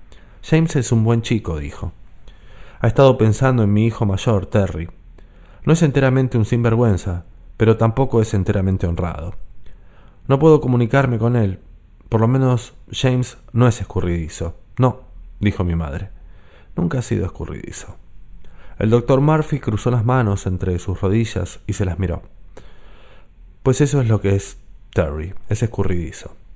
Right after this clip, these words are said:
Antes de sentarnos a cenar, rezó en acción de gracias. El doctor Murphy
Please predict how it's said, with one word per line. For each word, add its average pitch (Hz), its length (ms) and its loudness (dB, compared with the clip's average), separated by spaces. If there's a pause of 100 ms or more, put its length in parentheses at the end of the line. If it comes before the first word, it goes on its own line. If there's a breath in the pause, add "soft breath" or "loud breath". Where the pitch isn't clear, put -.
(500 soft breath)
Antes 160 260 4
de 151 40 6
sentarnos 139 500 -2
a 120 40 -2
cenar, 127 500 0 (140)
rezó 117 600 4
en 104 60 4
acción 107 340 0
de 104 80 2
gracias. 87 520 -4
El 95 80 -2
doctor 101 260 2
Murphy 123 540 2